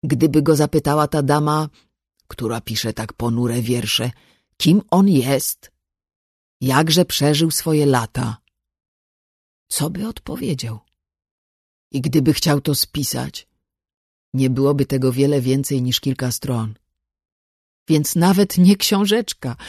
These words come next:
nawet nie taki mały Elzewir, zaledwie tylko broszura, świstek, żywocik nieświętego z obrazkiem.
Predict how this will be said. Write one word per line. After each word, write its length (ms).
nawet 460
nie 120
taki 320
mały 340
Elzewir, 800
zaledwie 500
tylko 300
broszura, 720
świstek, 760
żywocik 680
nieświętego 680
z 60
obrazkiem. 720